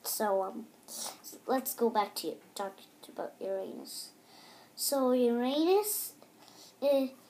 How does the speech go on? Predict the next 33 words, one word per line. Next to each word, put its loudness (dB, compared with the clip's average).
is, 4
is, 0
is 4
really 6
close 2
to -16
the 0
size 2
of -6
Nep-, -2
of -4
Neptune. -4
It's -10
crazy, 0
right? -2
And 0
you 0
see 4
I 6
have 4
the -4
same 2
shirt. 0
I, 2
I 2
can 0
do 4
more 4
videos -2
in -6
the -6
day, -2
so -6